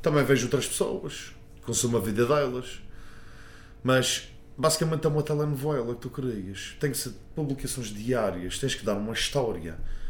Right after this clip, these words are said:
As pessoas adoram histórias. Por exemplo, eu criei no YouTube Em Busca do Procorde, a novela.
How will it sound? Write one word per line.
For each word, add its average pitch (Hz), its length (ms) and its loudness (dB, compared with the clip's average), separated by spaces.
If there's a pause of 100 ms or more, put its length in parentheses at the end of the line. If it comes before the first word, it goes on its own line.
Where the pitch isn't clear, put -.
(400)
As 120 100 -8
pessoas 123 300 -2
adoram 95 360 -2
histórias. - 680 -10 (920)
Por 120 80 -6
exemplo, 104 360 -2 (440)
eu 135 80 0
criei 127 680 4 (420)
no 123 160 2
YouTube 123 440 0 (100)
Em 131 100 -2
Busca 120 260 -2
do 117 80 -4
Procorde, 123 580 0 (200)
a - 60 -8
novela. 95 560 2